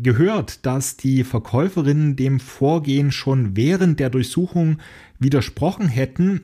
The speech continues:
In anderen Zeitungen kann man aber nachlesen, dass es da, wenn überhaupt, nur ganz vereinzelte Proteste gab.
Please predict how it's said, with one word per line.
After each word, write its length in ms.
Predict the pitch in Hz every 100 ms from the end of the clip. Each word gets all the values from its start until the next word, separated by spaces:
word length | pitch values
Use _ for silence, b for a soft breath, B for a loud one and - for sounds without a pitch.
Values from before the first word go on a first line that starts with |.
| -
In 320 | - 147 147 -
anderen 380 | 151 196 185
Zeitungen 540 | 165 - 147 151 160 147
kann 180 | 131 147
man 160 | 143
aber 240 | 135 131 123
nachlesen, 880 | 110 131 151 147 139 135 151 143 B B B B
dass 200 | 135 123
es 140 | 127
da, 300 | - 135 117
wenn 220 | 101 156 208
überhaupt, 680 | 139 139 110 143 160 -
nur 240 | 135 127 127
ganz 440 | 120 147 185 185
vereinzelte 680 | - 127 120 135 139 139 120
Proteste 580 | - 113 120 117 - 110
gab. 420 | - 65 -